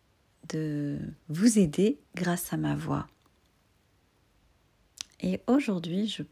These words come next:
pense que j'ai une petite pièce du puzzle. Et cette petite pièce, c'est le podcast. Donc j'ai commencé sur Telegram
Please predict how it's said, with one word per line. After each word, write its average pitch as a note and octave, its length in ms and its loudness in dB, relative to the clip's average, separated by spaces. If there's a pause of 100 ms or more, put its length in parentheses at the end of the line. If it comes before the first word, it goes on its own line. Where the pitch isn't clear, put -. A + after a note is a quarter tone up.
pense A#3+ 380 0
que - 180 -6
j'ai F#3 180 -2
une D#3 120 0
petite - 340 -12
pièce - 480 -4
du E3+ 120 -4
puzzle. E3 600 2 (1040)
Et - 60 -2
cette E3+ 240 2
petite - 300 2
pièce, - 300 -4
c'est E3+ 60 -4
le D3+ 80 -2
podcast. - 720 -8 (720)
Donc F#3 140 2
j'ai G#3+ 120 4
commencé A3 480 6
sur - 260 -4
Telegram F3 760 -2